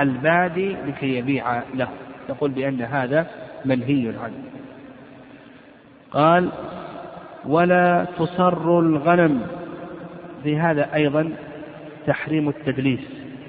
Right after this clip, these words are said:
تصرية الغنم كما تقدم ترك اللبن في ضروعها، يعني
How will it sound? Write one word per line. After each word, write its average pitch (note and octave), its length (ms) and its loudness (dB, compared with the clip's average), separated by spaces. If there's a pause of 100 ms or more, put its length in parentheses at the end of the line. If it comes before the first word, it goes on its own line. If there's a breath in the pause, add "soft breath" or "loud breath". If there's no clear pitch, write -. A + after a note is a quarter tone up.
(180)
تصرية D#3 360 4
الغنم D3 420 2
كما C3 180 0
تقدم D#3+ 680 0 (480)
ترك D#3+ 300 2
اللبن C#3+ 540 4
في D3 100 4
ضروعها، C#3+ 720 4 (720)
يعني A2+ 200 -6